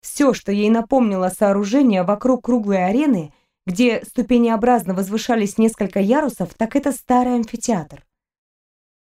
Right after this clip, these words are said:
Каменные ложи поддерживались металлическим каркасом. Всё строение было окружено высокими каменными стенами.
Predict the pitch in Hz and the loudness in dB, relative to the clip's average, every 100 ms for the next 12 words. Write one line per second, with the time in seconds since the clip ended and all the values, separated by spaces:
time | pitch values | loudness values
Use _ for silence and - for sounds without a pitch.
0 | _ - 220 208 196 190 190 190 254 269 | _ -4 -2 0 0 2 0 2 0 0
1 | 170 151 _ _ _ - 226 190 285 233 | -4 -8 _ _ _ -6 -4 0 0 0
2 | 240 233 214 220 208 220 226 208 - 220 | 0 0 0 -2 0 0 -2 -8 -4 -4
3 | 202 220 - 175 - 147 143 _ _ _ | -2 -6 -4 -6 -6 -12 -16 _ _ _
4 | _ _ - 269 262 233 226 302 285 214 | _ _ -2 0 2 0 2 2 2 2
5 | 202 233 226 233 233 233 254 269 220 - | 0 0 -2 -2 0 2 2 0 -2 -2
6 | 285 285 269 262 247 240 240 240 233 233 | -2 2 2 2 0 2 2 2 0 -2
7 | - 233 170 151 147 | -4 -4 -2 -6 -14